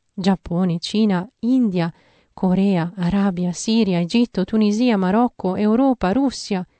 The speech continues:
L'obiettivo era quello di fondare una Gnepo Kalanów in ogni nazione.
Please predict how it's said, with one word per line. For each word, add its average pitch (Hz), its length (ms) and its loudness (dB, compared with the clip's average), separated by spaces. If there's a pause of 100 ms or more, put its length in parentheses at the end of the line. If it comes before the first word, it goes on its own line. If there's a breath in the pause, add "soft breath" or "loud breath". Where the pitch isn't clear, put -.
(760)
L'obiettivo 226 600 2
era 170 220 0
quello 233 260 2
di 180 140 -4
fondare 208 500 0
una 175 180 0
Gnepo 214 320 2
Kalanów 240 640 -2
in 190 180 0
ogni 170 280 0
nazione. 190 640 -6